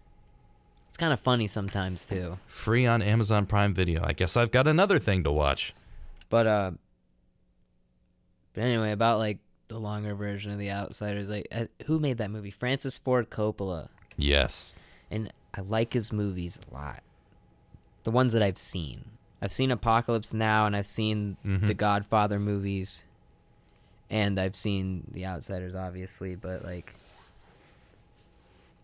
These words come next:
Speaker 1: for some reason, he has a propensity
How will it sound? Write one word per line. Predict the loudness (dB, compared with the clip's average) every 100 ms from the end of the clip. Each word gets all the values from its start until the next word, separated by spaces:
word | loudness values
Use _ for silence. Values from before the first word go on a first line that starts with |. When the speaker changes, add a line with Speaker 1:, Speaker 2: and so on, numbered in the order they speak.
| _
Speaker 1:
for | -8
some | -4 0 2
reason, | 2 2 2
he | 2 0
has | 2 2 2
a | 0
propensity | 0 0 2 2 2 0 0 0 -4